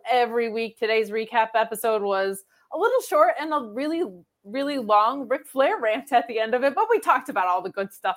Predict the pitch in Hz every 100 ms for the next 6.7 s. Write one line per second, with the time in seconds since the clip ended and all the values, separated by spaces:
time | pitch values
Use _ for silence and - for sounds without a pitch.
0 | - 202 196 196 202 - 202 196 - 190
1 | 196 - 185 202 202 208 196 185 190 202
2 | 247 240 233 226 226 _ _ _ _ 311
3 | 285 262 269 262 240 240 233 214 233 240
4 | 220 240 277 277 254 254 269 302 233 214
5 | 202 208 214 262 262 - - 180 180 180
6 | 196 214 226 240 262 254 269